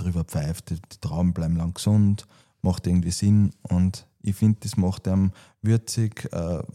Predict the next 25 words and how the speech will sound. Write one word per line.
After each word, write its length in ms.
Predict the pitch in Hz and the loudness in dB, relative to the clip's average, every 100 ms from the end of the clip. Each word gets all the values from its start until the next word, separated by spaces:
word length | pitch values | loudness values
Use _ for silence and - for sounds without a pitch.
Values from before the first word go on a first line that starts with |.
| - | -8
ja, 220 | 90 113 | -2 -2
fast 440 | 113 - 101 - - | -4 -4 -4 -4 -4
elegant, 840 | 101 101 95 90 110 110 - - - | 0 0 0 0 2 2 -2 -14 -12
ich 120 | - | -8
würd 140 | 98 98 | -4 -4
jetzt 160 | 92 | -4
nicht 120 | 98 90 | -6 -4
sagen 160 | 92 | -8
schlank, 460 | - 80 80 117 - | -8 -8 -4 -4 -4
aber 160 | 90 90 | -6 -6
für, 380 | - 92 85 - | -6 -4 -4 -6
für 300 | 92 87 87 85 _ - | -6 -6 -8 -12 _ -8
die 60 | |
Reserve 580 | 92 90 - 82 110 92 | -8 -6 -8 -6 -6 -4
eigentlich 400 | 87 98 98 92 | -6 -4 -4 -6
schon 400 | - 92 104 113 | -8 -6 -4 -6
sehr 220 | 104 92 - | -6 -8 -6
trinkig 520 | 117 127 - 127 - _ - | -4 -4 -6 -10 -12 _ -2
und, 540 | 104 98 101 95 - - | 0 2 2 0 -6 -12
ähm, 480 | 92 95 92 92 92 90 _ - | -6 -2 0 -2 -4 -8 _ -10
ist 120 | 101 | -6
jetzt 200 | 107 - | -6 -6
Jahrgang 360 | 90 90 104 95 | -8 -6 -8 -10
zweiundzwanzig, 680 | - 78 107 - 80 80 _ _ _ | -10 -10 -10 -12 -16 -16 _ _ _
ja. 160 | 78 | -16